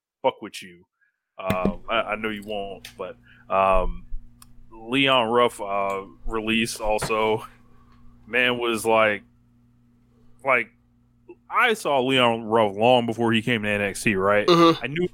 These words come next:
Speaker 1: I knew he was exciting, knew he was a good wrestler, all
Speaker 2: Right.
Speaker 1: that stuff.
Speaker 2: Right.
Speaker 1: Then he, he got on doing the job stuff.
Speaker 2: He was in
Speaker 1: Um,
Speaker 2: his, he's one of the best jobbers I've ever seen.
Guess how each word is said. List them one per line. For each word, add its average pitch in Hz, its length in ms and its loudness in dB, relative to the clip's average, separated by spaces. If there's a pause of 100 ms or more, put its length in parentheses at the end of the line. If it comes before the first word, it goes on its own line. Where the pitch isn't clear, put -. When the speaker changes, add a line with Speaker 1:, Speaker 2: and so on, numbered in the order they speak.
(120)
Speaker 1:
I 139 60 -2
knew 170 180 2
he 160 60 6
was 123 180 2
exciting, 143 640 0
knew 131 80 -6
he 127 60 -2
was 107 100 -2
a 101 40 -8
good 101 200 -4
wrestler, 120 520 2
all 123 120 2
Speaker 2:
Right. 135 160 4
Speaker 1:
that 113 80 -8
stuff. 113 320 -6 (220)
Speaker 2:
Right. 131 200 0
Speaker 1:
Then 160 160 0
he, 151 160 -6 (160)
he 127 140 -4
got 123 280 2
on 123 440 2
doing 117 260 0
the 98 80 -8
job 120 420 2
stuff. 107 640 -2
Speaker 2:
He 226 140 4
was 196 140 6
in 180 40 6
Speaker 1:
Um, 147 40 6
Speaker 2:
his, 139 160 2
he's 196 200 2
one 202 140 6
of 170 60 2
the 151 80 -4
best 175 240 4
jobbers 165 280 2
I've 147 120 0
ever 147 160 4
seen. 117 360 4